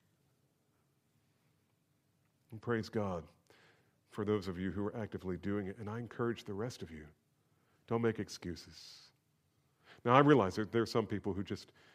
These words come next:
because of your circumstance, you're, you're unable to get out or, um, or whatever. There, there are good reasons, perhaps.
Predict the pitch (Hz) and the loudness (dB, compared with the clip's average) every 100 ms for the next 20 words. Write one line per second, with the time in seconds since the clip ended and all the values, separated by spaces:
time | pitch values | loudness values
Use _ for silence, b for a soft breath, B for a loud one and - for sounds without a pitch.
0 | b b 110 113 113 101 101 92 - - | b b -6 -2 -2 -2 -4 -4 -4 -2
1 | 117 107 - 101 90 - 98 92 _ _ | -2 -4 -6 -6 -6 -8 -8 -8 _ _
2 | - 98 95 92 - _ _ _ _ _ | -8 -4 -4 -6 -14 _ _ _ _ _
3 | - 101 101 95 92 101 98 95 - 101 | -8 -4 -4 -4 -4 -2 -2 -2 -4 -6
4 | 92 95 - _ _ _ _ _ _ _ | -6 -8 -16 _ _ _ _ _ _ _
5 | _ _ _ _ 95 85 82 82 _ _ | _ _ _ _ -12 -12 -14 -18 _ _
6 | _ 98 90 95 92 80 73 - 98 95 | _ -6 -2 0 -2 -4 -10 -10 -8 -8
7 | 113 110 101 - 110 98 92 87 78 - | -4 -6 -4 -2 -2 -2 -4 -8 -12 -14
8 | 78 76 - - - | -12 -16 -18 -20 -20